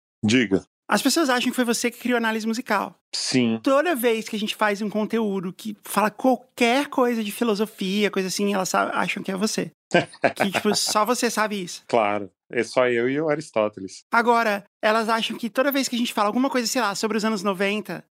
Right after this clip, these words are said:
Speaker 2: sobre séries dos anos noventa, coisa assim, elas acham que sou eu, por causa do livro, talvez, não sei.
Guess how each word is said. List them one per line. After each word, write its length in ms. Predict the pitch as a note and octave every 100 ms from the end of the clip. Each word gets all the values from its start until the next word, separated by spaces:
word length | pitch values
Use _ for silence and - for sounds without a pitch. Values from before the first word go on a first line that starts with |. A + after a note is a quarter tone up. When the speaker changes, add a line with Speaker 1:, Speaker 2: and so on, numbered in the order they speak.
| _
Speaker 2:
sobre 240 | - F3
séries 460 | G3+ A3 G#3 A3 G3+
dos 100 | F#3+
anos 180 | G3 F3+
noventa, 380 | F#3+ F#3+ F#3+ G3
coisa 140 | F3+
assim, 100 | G#3+
elas 120 | G#3
acham 180 | G3 A3
que 80 | -
sou 180 | A#3 A3+
eu, 220 | G3+ F#3+
por 100 | -
causa 220 | G3 G#3
do 80 | G3+
livro, 300 | G3 G3 F#3+
talvez, 440 | F#3 F3+ F#3 F#3
não 80 | F3+
sei. 280 | - F#3+